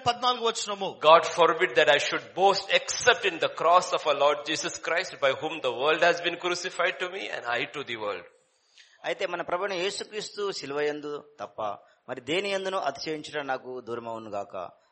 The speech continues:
Speaker 3: దాని వలన నాకు లోకమును, లోకమునకు నేనును సిలువ వేయబడి.
Speaker 1: Hmm.
Speaker 2: First Corinthians chapter one verse thirty-one.
Speaker 1: మొదటి, మొదటి కొరి-,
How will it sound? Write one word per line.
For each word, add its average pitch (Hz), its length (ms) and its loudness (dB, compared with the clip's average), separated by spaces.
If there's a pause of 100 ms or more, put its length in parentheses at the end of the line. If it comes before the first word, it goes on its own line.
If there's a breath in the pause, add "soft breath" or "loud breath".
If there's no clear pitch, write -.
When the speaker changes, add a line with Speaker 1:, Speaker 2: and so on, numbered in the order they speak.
(160)
Speaker 3:
దాని 160 220 2
వలన 160 280 -2
నాకు 131 340 -6
లోకమును, 139 520 -4
లోకమునకు 120 540 -8
నేనును 110 300 -14
సిలువ 110 260 -10
వేయబడి. 95 400 -10
Speaker 1:
Hmm. 147 400 -20 (640)
Speaker 2:
First 202 240 0
Corinthians 175 440 0 (100)
chapter 156 240 0 (120)
one 151 100 0 (120)
verse 135 160 -4 (100)
thirty-one. 107 340 -8 (300)
Speaker 1:
మొదటి, 214 220 -8
మొదటి 214 180 -8
కొరి-, 208 240 -4